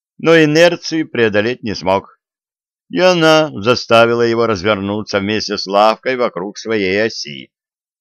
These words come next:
за что юный Витязь тут же и поплатился. Трое,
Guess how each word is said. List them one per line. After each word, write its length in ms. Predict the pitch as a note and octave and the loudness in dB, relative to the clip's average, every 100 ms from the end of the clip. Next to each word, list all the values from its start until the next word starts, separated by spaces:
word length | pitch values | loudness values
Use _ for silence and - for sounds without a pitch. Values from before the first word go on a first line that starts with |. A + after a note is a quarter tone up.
| _ | _
за 260 | C2+ A2 A#2+ | -4 -2 -2
что 340 | - E3+ F#3 | -4 0 2
юный 420 | E3+ D#3 D3+ C#3 | 2 -2 -2 -2
Витязь 560 | B2+ B2+ G#2+ G2 F#2 - | -4 -6 -8 -10 -8 -6
тут 260 | D#3 D#3+ | -4 -4
же 180 | A2 G#2+ | -4 -6
и 120 | A2 B2 | -6 -6
поплатился. 1080 | F2 - D2+ D2+ F2 F#2+ F#2 - - A#1 _ _ _ _ _ _ _ _ _ _ _ _ _ _ _ | -8 -6 -8 -8 -6 -6 -6 -8 -14 -14 _ _ _ _ _ _ _ _ _ _ _ _ _ _ _
Трое, 560 | B2+ B2 B2 A#2 B2 | 0 4 6 4 0